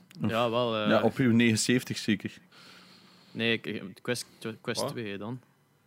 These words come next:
Speaker 2: Zou dat daarop
Speaker 3: Ja,
Speaker 2: zijn?
Speaker 3: ja, maar je moet altijd via een negenenzeventig renderen. Nu, ik
Speaker 1: Ja,
Speaker 3: heb hier
Speaker 1: het is
Speaker 3: ook een negenenzeventig en Star Wars Rogue Squadrons werkt er eigenlijk wel best goed op.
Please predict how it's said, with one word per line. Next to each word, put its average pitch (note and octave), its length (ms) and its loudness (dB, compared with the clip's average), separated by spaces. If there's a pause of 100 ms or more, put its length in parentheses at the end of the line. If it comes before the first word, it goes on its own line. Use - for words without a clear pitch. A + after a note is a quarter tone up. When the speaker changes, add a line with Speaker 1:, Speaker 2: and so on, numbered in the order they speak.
(140)
Speaker 2:
Zou - 180 -12
dat A2 120 -6
daarop C3+ 220 -2
Speaker 3:
Ja, C3+ 120 12
Speaker 2:
zijn? A#2+ 120 10
Speaker 3:
ja, B2 60 8
maar A2+ 120 2
je A2+ 60 2
moet A#2 140 -2
altijd A#2+ 200 2
via B2 240 4
een G#2+ 80 -2
negenenzeventig A2 680 -4
renderen. G#2 400 -6 (260)
Nu, C3 140 2
ik A#2+ 200 4
Speaker 1:
Ja, C#3+ 60 8
Speaker 3:
heb A#2+ 100 8
hier C3 80 4
Speaker 1:
het B2+ 80 6
is B2+ 60 0
Speaker 3:
ook D3 100 -2
een D3 40 0
negenenzeventig C#3+ 720 0
en A#2+ 340 0 (340)
Star A2+ 360 2
Wars A#2 480 -2
Rogue A2 260 -4
Squadrons C#3+ 560 -6
werkt A2+ 260 -8
er A2 100 -8
eigenlijk C3 340 -6
wel A2+ 140 -10
best A#2 300 -8
goed C3+ 180 -8
op. - 180 -14